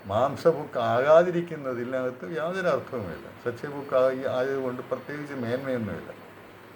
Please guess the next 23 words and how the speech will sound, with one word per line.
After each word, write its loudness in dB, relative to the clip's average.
എല്ലാം 4
ഹിംസ -4
തന്നെയാണ്. -6
അത് -2
ധാന്യങ്ങൾ 0
കഴിക്കുന്നത്, 0
ധാന്യങ്ങളിൽ 0
എന്താണുള്ളത്? 2
ഒരു 0
ജീവനുകളാണ്. 2
ഒരു 2
പിടി 2
ചോറുണ്ണുമ്പോൾ 4
അതിനകത്ത് 4
എത്ര 4
ജീവനുകളാണ് 2
നമ്മൾ 2
തിന്നുന്നത്? -6
അതും 0
കൂടെ 2
ഒന്ന് 4
ആലോചിച്ച് 2
നോക്കണം. -8